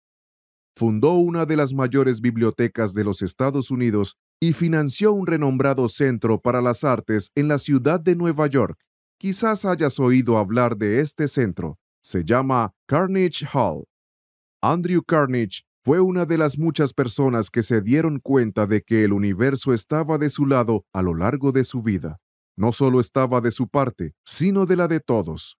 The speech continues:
Solo era cuestión de alinearse con el verdadero propósito de su vida. Se dio cuenta de que todo lo que tenía que hacer era alinearse energéticamente con lo que quería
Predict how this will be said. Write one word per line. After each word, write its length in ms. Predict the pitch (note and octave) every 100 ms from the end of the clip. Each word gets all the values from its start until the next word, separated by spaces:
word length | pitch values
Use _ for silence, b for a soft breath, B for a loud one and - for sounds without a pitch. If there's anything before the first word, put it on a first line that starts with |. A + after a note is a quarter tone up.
| _ _ -
Solo 400 | - G3 G3+ F#3+
era 200 | E3+ D3+
cuestión 500 | D3 C3 - C3+ C3
de 100 | B2
alinearse 720 | A#2+ B2+ A#2+ A#2+ A2 - G#2+
con 220 | - G#2+
el 120 | G#2+
verdadero 640 | G#2 A#2 A#2 A#2+ D#3 F3 D#3+
propósito 680 | D#3 D3+ D3+ C#3 C#3+ C#3
de 120 | C3 B2
su 160 | B2+
vida. 400 | A2+ G#2+ E2 D#2 _ _
Se 200 | - E3+
dio 200 | E3 G3+
cuenta 380 | G3 F#3+ F3 F3
de 140 | D#3 D#3
que 140 | D#3
todo 320 | D#3+ D#3+ D#3
lo 140 | D3+ C#3
que 120 | C#3
tenía 420 | C3+ C3 C3+ B2
que 140 | -
hacer 440 | A#2 - B2+ G#2 F2 _
era 400 | C#3+ F3+ F#3 F3
alinearse 800 | E3 D#3+ D3+ D3 C#3+ B2+ - B2+
energéticamente 1120 | A#2+ A#2 G#2+ - C3 B2+ - A2+ A#2+ G#2+ A2+ G#2+
con 200 | C#3 C#3+
lo 120 | C#3
que 140 | C#3
quería 540 | - C3 B2 G2+ F#2